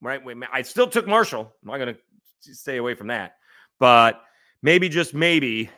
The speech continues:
it gave them a little bit, uh, ease of mind. They certainly shot the lights out. <laughs> I mean, I, you know, that's amazing. That's a ridiculous, uh, you know, also helps that Marshall only shot,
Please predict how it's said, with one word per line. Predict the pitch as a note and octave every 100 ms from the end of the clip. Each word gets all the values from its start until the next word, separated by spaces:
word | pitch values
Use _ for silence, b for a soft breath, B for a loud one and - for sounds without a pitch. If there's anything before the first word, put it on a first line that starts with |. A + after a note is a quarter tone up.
| _ _
it | B2
gave | C3+ C#3
them | C3 B2+
a | A#2
little | B2+ C#3+ D3
bit, | C3+ C3+ B2+
uh, | A#2 A2 A2+
ease | B2+ G#2+
of |
mind. | A2+ A#2 G2
They | G2
certainly | - F3 F3 C3+
shot | - - C#3+ C#3
the | G2+
lights | G#2 C3+ -
out. | D#2 D2 _ _ _ _ _ -
<laughs> | _ - -
I | - - - D#3
mean, | C3+ B2+
I, | D3+ C#3 b b b b _
you | A#2+
know, | G#2+ F2+ D#2+ _ _ _ _ _ _ _ _ _ -
that's | C#3+ C#3+ A2+
amazing. | A2+ G2+ _ _ _ _ _ C3
That's | C#3 B2+
a |
ridiculous, | A2+ A2+ A#2+ A2 G#2 F#2 - -
uh, | G#2 F#2+ F2+ F2 E2+ _ _ _ G2+
you |
know, | F2+ -
also | D3 D#3+ D3 B2+
helps | C3+ C3
that | A2
Marshall | A#2+ C3 - A2+ G#2
only | B2+ A#2
shot, | G#2 A2+ G#2+ G2